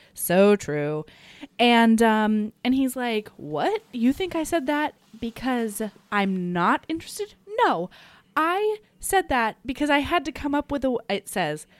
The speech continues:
"I had to come up with some fucking way to stop myself from spinning you around and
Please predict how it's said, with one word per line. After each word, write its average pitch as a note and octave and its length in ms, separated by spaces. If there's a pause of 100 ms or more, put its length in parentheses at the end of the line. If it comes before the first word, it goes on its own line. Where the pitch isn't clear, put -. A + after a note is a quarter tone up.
(460)
"I B3 80
had D4 180
to D#4+ 80
come C#4+ 140
up C4+ 120
with A3+ 140
some C#4 380
fucking C#4 340
way B3+ 200
to A3 80
stop A3+ 340
myself G#3+ 380
from E3+ 180
spinning B3+ 480
you D4 140
around C4 440
and D3+ 200